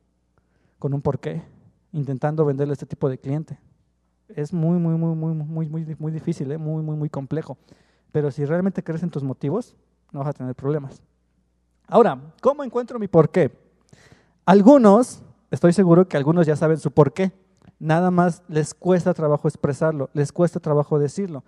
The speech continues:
Si yo te estoy diciendo que el porqué está en el cerebro límbico, que es donde están las emociones,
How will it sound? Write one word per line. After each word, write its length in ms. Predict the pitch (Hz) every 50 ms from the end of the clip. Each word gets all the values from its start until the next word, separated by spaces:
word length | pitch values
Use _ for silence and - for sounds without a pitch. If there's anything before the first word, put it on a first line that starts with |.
| _ _ _ _ _
Si 180 | - - 165 143
yo 160 | 156 190 214
te 100 | - 262
estoy 280 | 220 - - 214 220
diciendo 680 | 214 214 185 - - 185 180 202 202 185 151 127 - _ _ _ _ _
que 140 | - - 156
el 80 | 143 139
porqué 580 | - - 147 143 139 - - - 185 185 175 - _
está 300 | - - 139 - - 165
en 80 | 180 196
el 100 | 196 180
cerebro 340 | - 180 160 165 160 175
límbico, 580 | 170 156 160 170 175 160 143 - - 131 123 - _
que 240 | - 160 156 160 170
es 60 | 170
donde 180 | 190 202 180
están 220 | 147 - - 165 170
las 160 | 175 170 -
emociones, 720 | 156 147 143 139 127 - 165 170 170 156 131 127 - -